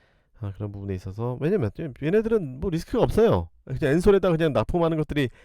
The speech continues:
정해져 있어요. 그래서 뭐 그냥 엔솔이랑 같이 이렇게 뭐든지 움직이면 됩니다. 어, 너무나 쉬운,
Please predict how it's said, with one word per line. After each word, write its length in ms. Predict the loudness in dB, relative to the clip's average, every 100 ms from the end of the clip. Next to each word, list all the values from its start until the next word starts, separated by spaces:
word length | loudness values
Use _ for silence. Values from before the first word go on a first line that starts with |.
| -6
정해져 340 | 2 2 4
있어요. 380 | 2 0 -2 -2 -8 _ _
그래서 260 | -6 -2 0
뭐 260 | -2 -4 -10 _ _ _ _ -14
그냥 160 | -8
엔솔이랑 320 | -6 -6 -6 -6
같이 300 | -8 -8 -8
이렇게 320 | -8 -8 -8
뭐든지 440 | -6 -8 -6 -6
움직이면 400 | -6 -6 -8 -8
됩니다. 600 | -6 -6 -6 -8 -8 -12 -16 -14
어, 140 | -12 -10
너무나 380 | -6 -4 -4
쉬운, 680 | -6 -10 -8 -4 -4 -4